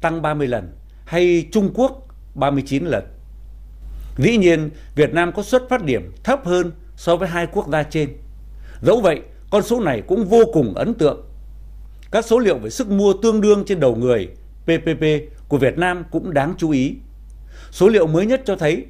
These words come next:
P P P của Việt Nam là năm nghìn sáu trăm đô la Mỹ, nghĩa là bám đuổi gần kịp Ấn Độ với năm nghìn tám trăm đô la Mỹ.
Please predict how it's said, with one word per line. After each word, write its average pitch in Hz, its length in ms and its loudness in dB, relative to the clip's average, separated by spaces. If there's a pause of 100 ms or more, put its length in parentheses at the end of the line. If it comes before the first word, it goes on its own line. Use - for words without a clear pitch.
(100)
P - 40 -2
P 190 320 2
P 185 180 2
của 127 60 -6
Việt 117 180 -2
Nam 170 240 0 (220)
là 117 400 0
năm 165 320 -2
nghìn 117 240 -2
sáu 170 340 -4
trăm 180 180 -2
đô 160 100 0
la 156 140 0
Mỹ, 151 260 -4 (560)
nghĩa 214 160 4
là 175 140 2
bám 185 260 -2
đuổi 120 220 0
gần 151 320 2
kịp 143 200 -4
Ấn 196 180 -2
Độ 165 300 2 (380)
với 165 100 0
năm 180 220 -2
nghìn 117 260 -2
tám 175 240 -2
trăm 175 180 -4
đô 147 80 2
la 147 120 0
Mỹ. 143 240 -4